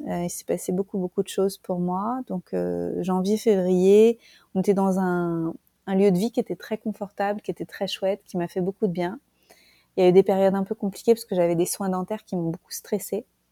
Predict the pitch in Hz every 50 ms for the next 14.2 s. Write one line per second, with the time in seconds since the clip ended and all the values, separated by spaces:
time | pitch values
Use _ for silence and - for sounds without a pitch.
0 | _ _ _ _ _ _ _ _ _ _ _ _ _ _ _ _ _ _ _ -
1 | 190 196 190 190 - - - - 208 196 190 190 180 175 170 170 170 170 170 -
2 | - 214 196 190 175 170 175 175 175 180 190 196 196 185 170 165 165 170 170 180
3 | 190 196 190 180 170 170 - 196 185 185 175 170 165 175 _ - - 180 175 175
4 | 175 196 254 330 _ _ _ _ _ - _ - _ _ _ _ _ _ _ _
5 | _ _ - 196 202 185 190 185 190 190 190 - - 220 196 196 - - 208 185
6 | 180 175 - - 180 170 - - 190 226 311 330 - _ - - 196 180 180 170
7 | 175 175 175 170 175 175 175 190 190 185 - - - - - 214 202 190 175 185
8 | 180 170 190 185 180 170 - - 185 175 175 175 - - 190 185 - - 180 -
9 | - - 175 175 170 175 170 180 175 185 240 - _ - _ _ _ _ _ _
10 | _ _ 254 254 254 247 247 - _ _ _ _ _ _ - 202 202 202 202 196
11 | 196 185 180 175 175 175 175 175 175 175 175 170 170 170 170 165 170 170 170 -
12 | - - - _ _ _ _ _ _ - 208 202 202 202 196 190 214 220 - 262
13 | 233 226 220 196 180 170 180 196 _ - - 185 180 180 175 180 175 170 170 -
14 | 180 190 226 262 285